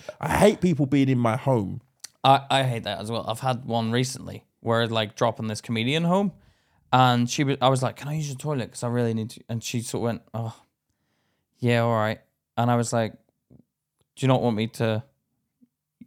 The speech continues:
Speaker 2: use it?" And, and she was like, "No, it's just the light's not working in the toilet, so,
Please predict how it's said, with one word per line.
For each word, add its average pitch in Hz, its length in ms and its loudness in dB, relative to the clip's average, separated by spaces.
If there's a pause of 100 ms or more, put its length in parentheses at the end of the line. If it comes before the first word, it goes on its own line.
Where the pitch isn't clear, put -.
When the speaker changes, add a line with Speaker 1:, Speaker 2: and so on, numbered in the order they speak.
(260)
Speaker 2:
use 120 300 2
it?" 110 180 -6 (640)
And, 113 180 -2 (180)
and 117 120 -6
she - 80 -8
was 120 80 -2
like, 127 120 -2
"No, 127 220 4
it's 120 160 -2
just 127 180 -6 (520)
the 139 80 2
light's 143 340 2
not 139 160 -2
working 123 380 4
in 117 100 2
the 113 60 -2
toilet, 123 380 0
so, 120 280 0